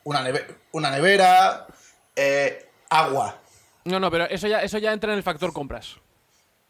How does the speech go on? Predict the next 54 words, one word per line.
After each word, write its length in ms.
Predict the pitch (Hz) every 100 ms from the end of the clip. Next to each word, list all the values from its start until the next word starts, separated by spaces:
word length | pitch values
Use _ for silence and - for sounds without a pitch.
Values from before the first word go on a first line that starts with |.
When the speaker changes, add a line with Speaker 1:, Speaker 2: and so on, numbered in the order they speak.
| -
Speaker 1:
Vale, 160 | 143 135
vale, 140 | 120
Speaker 2:
Al 40 | 156
Speaker 1:
factor 200 | 180 143
Speaker 2:
cua-, 40 |
al 60 | 170
Speaker 1:
compras. 120 | -
Speaker 2:
cua-, 80 | -
al 60 | 170
Speaker 1:
Bueno, 60 |
Speaker 2:
cual 120 | 202 202
Speaker 1:
sí. 20 |
Speaker 2:
ya 80 | 202
llegaremos. 580 | 190 156 135 123 - - _ _ _ _ _ _
Speaker 1:
Vale, 200 | 131 135
vale. 140 | 113 -
Pues 220 | 143 -
yo 140 | 175 214
pienso 160 | 220
que 80 | 226
eso 100 | 208
es 60 | 208
el 160 | 185
mínimo. 480 | 180 226 226 226 - _ _ 180
Ah, 320 | 180 123 -
sí, 380 | - 165 120 -
protector 520 | - 135 143 135 165 147
solar. 520 | - 139 135 - - _ _ _ _
No 100 | 135
me 140 | 135 135
seáis 340 | 135 135 -
animales. 580 | 120 123 127 107 - - 151
Speaker 2:
Sí, 240 | - 175
a 60 | 156
ver, 140 | 165
eso 100 | 160
también 180 | 196 185
puede 100 | 185
entrar 160 | 175 170
en 60 |
el 60 | 160
factor 280 | 165 156 156
compras, 300 | 170 190 -
pero 180 | 175 151
sí, 320 | - 160 117 - _
por 140 | - 143
el 60 | 143
amor 180 | 156
de 60 | 170
Dios, 280 | 165 143 123
<laughs> 140 | -
llevaros 320 | 143 151 156 -
protector 420 | 156 143 - 143
solar. 320 | 143 120